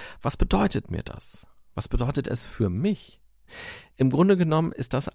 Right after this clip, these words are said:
eine Sprache der Liebe, könnte man sagen, die man in solchen Gesprächen praktizieren sollte oder zumindest üben sollte, diese Sprache zu praktizieren. Egal, ob es sich um ein Gespräch mit dem Partner oder der Partnerin handelt oder eben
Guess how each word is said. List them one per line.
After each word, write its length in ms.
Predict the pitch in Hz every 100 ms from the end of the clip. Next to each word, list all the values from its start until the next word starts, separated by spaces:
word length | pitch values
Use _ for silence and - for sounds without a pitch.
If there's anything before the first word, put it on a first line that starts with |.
| -
eine 360 | 131 135 123
Sprache 440 | 120 - 113 - 131
der 140 | 117
Liebe, 520 | 120 190 208 92 - -
könnte 240 | 95 85
man 180 | 85 87
sagen, 420 | 87 78 82 92 - - - -
die 60 |
man 260 | 101 95 85 -
in 180 | 98
solchen 360 | 95 92 98 104
Gesprächen 540 | 98 - - 101 -
praktizieren 600 | 98 92 - 95 - 220 101
sollte 380 | - 82 -
oder 220 | 78 90 87
zumindest 520 | 104 117 127 117 - - - _ -
üben 400 | 190 240 226 98
sollte, 600 | - 82 65 - 90 95 - - -
diese 240 | 104 98 95
Sprache 440 | - 82 87 92
zu 140 | -
praktizieren. 880 | - - 85 92 87 - 104 92 90 - - -
Egal, 480 | 113 104 120 151 -
ob 140 | 156
es 100 | 156
sich 180 | - 143
um 80 | 135
ein 140 | 123
Gespräch 600 | 123 120 - 107 123 143
mit 220 | 120 117 -
dem 180 | 104
Partner 480 | 98 104 110 117 120
oder 160 | 92 98
der 140 | 90
Partnerin 600 | - - - - 127 139
handelt 280 | 143 151 -
oder 340 | - 101 -
eben 220 | 92 90